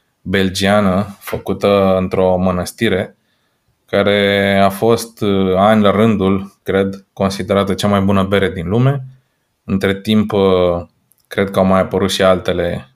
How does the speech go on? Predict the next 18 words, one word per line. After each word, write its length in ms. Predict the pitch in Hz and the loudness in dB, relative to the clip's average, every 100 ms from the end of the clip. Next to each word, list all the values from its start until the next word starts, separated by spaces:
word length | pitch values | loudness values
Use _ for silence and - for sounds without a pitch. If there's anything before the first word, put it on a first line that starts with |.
| _ | _
mai 360 | - 92 98 95 | -4 0 2 2
apreciate, 680 | 90 - 85 - 95 - 120 | 0 -4 -6 -2 0 0 0
dar 200 | 110 107 | 2 2
în 80 | 107 | 2
continuare 460 | 110 98 117 127 | -2 0 0 2
e 60 | 123 | 0
destul 380 | 113 113 - 147 | 0 -2 -2 0
de 100 | 151 | 0
greu 220 | 143 160 | 2 0
să 120 | - | 0
faci 260 | - 92 92 | -2 -2 0
rost 240 | 95 87 | -2 -2
de 80 | 85 | -2
ea. 300 | 90 131 - - _ _ _ | -2 -2 -4 -16 _ _ _
Călugării 600 | 101 110 113 110 104 101 | 0 2 2 2 2 2
nu 160 | 110 | 0
prea, 560 | 107 101 92 87 82 - _ _ _ _ _ | 0 2 4 2 -2 -10 _ _ _ _ _
uh, 640 | - 92 92 90 87 85 | -4 0 4 4 2 0